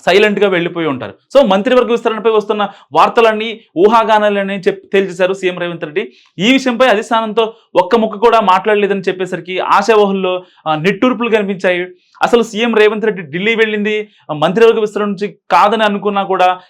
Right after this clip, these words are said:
ఇప్పుడు ఇలా అంటున్నారేంటని చెప్పి చాలా మంది మాటలు గుసగుసలాడుకుంటున్నారు. So, కొందరు ఎందుకంటే, ఆ, ము-, ము-, ముఖ్యమంత్రి రేవంత్ రెడ్డితో పాటు కోమటిరెడ్డి వెంకటరెడ్డి, పొంగులేటి శ్రీనివాసరెడ్డి, సీతక్క ఢిల్లీ వెళ్ళగా, ఆ తర్వాత డిప్యూటీ సీఎం మల్లు భట్టి విక్రమార్క కూడా, మంత్రి శ్రీధర్ బాబు కూడా ఢిల్లీ వెళ్ళారు. దీంతో మంత్రివర్గ విస్తరణపై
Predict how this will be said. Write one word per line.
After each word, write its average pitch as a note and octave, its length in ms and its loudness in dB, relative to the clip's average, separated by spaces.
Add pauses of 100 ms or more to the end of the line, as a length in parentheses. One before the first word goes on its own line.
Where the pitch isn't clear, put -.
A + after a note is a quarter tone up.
ఇప్పుడు F#3+ 220 2
ఇలా G#3 140 6
అంటున్నారేంటని F#3+ 800 0
చెప్పి F3+ 320 -4
చాలా E3 120 2
మంది E3+ 160 -6
మాటలు D3 260 -4
గుసగుసలాడుకుంటున్నారు. B2 800 -6
So, B3+ 80 -2
కొందరు A#3 220 2
ఎందుకంటే, A#3+ 640 0 (300)
ఆ, F3 40 0
ము-, F3 320 -4
ము-, E3+ 120 -6
ముఖ్యమంత్రి A#3+ 480 0
రేవంత్ A#3 240 2
రెడ్డితో A3+ 260 2
పాటు G#3 460 0 (200)
కోమటిరెడ్డి A3 440 2
వెంకటరెడ్డి, G3 500 -2
పొంగులేటి G3 400 -2
శ్రీనివాసరెడ్డి, F#3 680 -6
సీతక్క G3 640 -4 (240)
ఢిల్లీ G3+ 220 2
వెళ్ళగా, G#3 420 2
ఆ E3+ 160 6
తర్వాత A3 340 2
డిప్యూటీ G#3 340 -6
సీఎం G#3 260 -6
మల్లు G3+ 220 2
భట్టి D#3+ 480 0
విక్రమార్క A3+ 380 -2
కూడా, G3 300 0 (160)
మంత్రి G#3 320 0
శ్రీధర్ A3+ 300 2
బాబు A3 180 2
కూడా G3 200 2
ఢిల్లీ F#3 240 0
వెళ్ళారు. F3+ 360 0
దీంతో F#3+ 360 0
మంత్రివర్గ F#3 600 0
విస్తరణపై F#3+ 640 -2